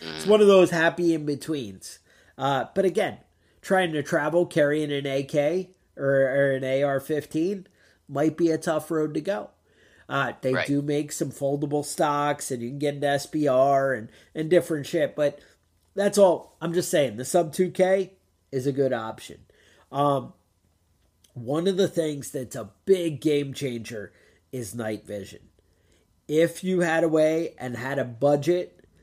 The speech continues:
Speaker 1: that could afford you night vision to, one, to travel, or two, to have on your weapon, it's a game changer. I gotta say, I have a thermal scope.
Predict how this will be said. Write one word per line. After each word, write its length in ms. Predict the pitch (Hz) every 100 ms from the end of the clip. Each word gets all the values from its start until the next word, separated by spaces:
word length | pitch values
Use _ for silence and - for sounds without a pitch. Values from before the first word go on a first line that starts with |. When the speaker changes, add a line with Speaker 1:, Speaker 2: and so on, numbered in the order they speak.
| _
Speaker 1:
that 260 | 139 143 -
could 200 | 156 131
afford 440 | 123 - 139 135
you 300 | 139 151 151 - _
night 320 | 127 123 127
vision 520 | 113 151 143 165 160 - _ _ _ -
to, 460 | - 143 131 123 - _ -
one, 380 | 127 147 147 131
to 140 | 131
travel, 600 | 107 139 139 180 185 180 _ _ -
or 320 | 151 143 127
two, 540 | - 175 170 160 139 -
to 120 | 151
have 220 | 135 143
on 180 | 143 135
your 160 | 127 123
weapon, 540 | 135 143 - 107 113 - _ _ _ _ _ _ -
it's 460 | 123 123 123 117
a 80 | 123
game 320 | 98 110 107
changer. 320 | - 98 95 -
I 140 | - 151
gotta 160 | 131
say, 180 | - 135
I 80 | 135
have 120 | 143
a 60 | 120
thermal 440 | - 143 143 156
scope. 480 | 151 - 170 170